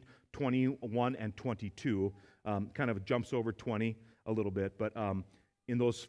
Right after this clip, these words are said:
four chapters, we see it a lot at the end, this reality of what is to come. So, first of all, in terms of worship,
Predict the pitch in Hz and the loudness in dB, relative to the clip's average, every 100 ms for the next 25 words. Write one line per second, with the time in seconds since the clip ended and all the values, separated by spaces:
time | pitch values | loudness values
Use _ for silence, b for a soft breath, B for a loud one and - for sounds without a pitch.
0 | - 147 151 147 160 127 113 - 95 95 | -2 4 4 4 2 2 0 -6 -12 -12
1 | - - - 123 117 - 147 127 120 123 | -14 -16 -12 -8 -8 0 2 4 4 4
2 | 117 - 107 139 147 143 120 101 90 b | 2 0 -4 -2 2 2 2 0 -6 b
3 | b b 123 - 131 120 123 147 - 147 | b b -4 -2 2 4 4 2 2 0
4 | 120 123 131 - - - 123 101 95 101 | 2 2 2 -2 -8 -4 -2 -2 -4 -6
5 | - b b _ _ _ _ - - 165 | -12 b b _ _ _ _ -4 4 4
6 | 156 - _ _ 196 175 160 156 160 147 | 4 -4 _ _ 2 2 4 4 4 2
7 | 175 151 151 120 131 156 - 185 | 2 2 2 2 4 4 2 0